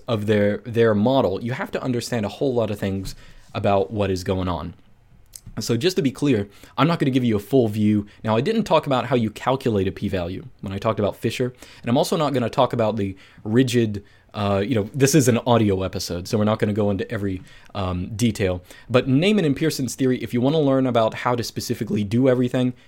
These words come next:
you need to look it up. Same thing for calculating p-values. Refer to the original literature. I'll put it in the video description once,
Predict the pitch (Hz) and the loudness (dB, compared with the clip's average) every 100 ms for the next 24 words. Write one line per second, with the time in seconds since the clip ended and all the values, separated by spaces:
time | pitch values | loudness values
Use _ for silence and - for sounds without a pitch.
0 | - 107 117 107 104 104 92 - - - | -6 0 0 2 0 0 -2 -4 -12 -4
1 | 113 110 120 110 104 104 104 104 101 107 | -2 0 -2 -2 -2 -4 0 0 0 0
2 | 98 95 101 101 98 95 95 - - - | 0 0 -2 -2 -2 -4 -6 -8 -12 -8
3 | 104 143 139 135 113 110 110 107 107 104 | 0 2 4 2 0 2 2 0 -2 -2
4 | 104 104 101 - 104 - 120 - 156 139 | 0 0 -2 -2 -6 -4 -8 -2 0 2
5 | 135 117 104 113 110 107 101 113 104 110 | 0 -2 0 2 2 0 -2 -4 -2 -2
6 | 101 - - - 110 104 - - | -4 -6 -20 -6 -2 -2 -2 -8